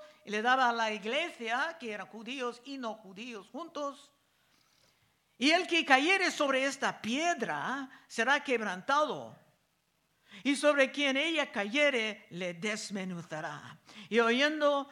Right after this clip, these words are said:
sus palabras, los principales sacerdotes y los fariseos entendieron que hab-, hablaba de ellos. Todo era muy claro. Lo que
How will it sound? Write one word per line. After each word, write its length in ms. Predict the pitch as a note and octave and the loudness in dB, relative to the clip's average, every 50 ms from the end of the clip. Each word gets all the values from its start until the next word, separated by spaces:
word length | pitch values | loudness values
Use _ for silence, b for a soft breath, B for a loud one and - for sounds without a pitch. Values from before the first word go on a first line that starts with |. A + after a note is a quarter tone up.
| B B B | B B B
sus 260 | - - A3+ G3 - | -12 -10 -10 -10 -6
palabras, 880 | - G#3+ F#3+ G#3 B3 C#4+ C#4+ C#4 B3 A3 G#3 G#3 G#3+ A3 A3 G#3+ - - - | -4 -2 0 4 8 8 8 8 6 0 -2 -2 -4 -6 -8 -10 -16 -16 -12
los 160 | F#3 F#3 E3+ | -12 -12 -10
principales 680 | - G#3 G#3+ G3+ - - G#3 - B3 C4+ C#4 C4 A#3 - | -8 -8 -8 -8 -8 -10 -2 2 4 4 4 4 0 -2
sacerdotes 800 | A3 F3+ E3 - G3 F3 F#3+ F#3+ A#3 A#3+ A#3+ A#3 B3 B3 G#3+ F#3 | -6 -6 -6 -8 -12 -10 -6 -2 -2 -2 -2 -4 -8 -10 -10 -8
y 80 | F3+ | -8
los 180 | E3 E3+ E3+ - | -8 -10 -10 -6
fariseos 760 | - E3+ E3+ E3 - - A3 A3 A3+ A3 A3 G#3+ G3+ - - b b b b b | -6 -6 -6 -8 -8 -4 -2 -2 0 0 -2 -4 -6 -8 -14 b b b b b
entendieron 880 | A3 A3 G#3+ G#3+ G#3+ G3+ F#3+ F#3+ F3+ F#3+ A3+ B3 B3+ B3 A#3+ A#3 A3 A3 | 0 0 0 0 -2 -4 -4 -4 -4 -2 0 2 2 2 0 -2 -4 -4
que 140 | - D#3+ D#3 | -8 -8 -4
hab-, 300 | E3 E3 D#3+ E3 - - - - | -4 -4 -6 -6 -12 -12 -8 -8
hablaba 760 | D#3 D3 D#3+ E3+ G3+ G#3 A3 A3 G#3 G#3+ G3+ F#3+ F#3 F3+ B B B B B _ | -6 -6 -6 -2 2 2 4 4 4 2 2 0 0 -2 B B B B B _
de 440 | - C3 C3+ E3+ D#3+ D#3 E3 E3+ | -18 -8 -6 -4 -2 -2 0 -2
ellos. 760 | F3+ E3 D#3+ D3+ A#2 G#2+ - - - - - - - - _ _ _ _ _ _ _ _ _ - | -2 -4 -4 -8 -12 -14 -16 -20 -20 -20 -20 -20 -20 -20 _ _ _ _ _ _ _ _ _ -4
Todo 400 | A3 G#3 G3+ G3 G3+ G3+ G3 - | -4 -4 -4 -4 -8 -10 -10 -10
era 260 | E3 F3 F3 E3 D#3+ D#3+ | -8 -8 -6 -6 -6 -8
muy 240 | D3+ D#3 D#3+ D#3+ | -8 -12 -14 -14
claro. 580 | D#3 - D#3 D#3+ D3+ C#3+ D3 C#3+ C#3+ C3 - _ _ _ _ _ _ _ _ _ _ _ _ _ _ _ _ _ _ _ _ _ _ _ - | -16 -16 -16 -12 -12 -10 -10 -12 -14 -16 -18 _ _ _ _ _ _ _ _ _ _ _ _ _ _ _ _ _ _ _ _ _ _ _ -10
Lo 180 | E3 E3+ D#3 | -10 -10 -10
que 180 | E3 E3+ D#3 | -10 -14 -16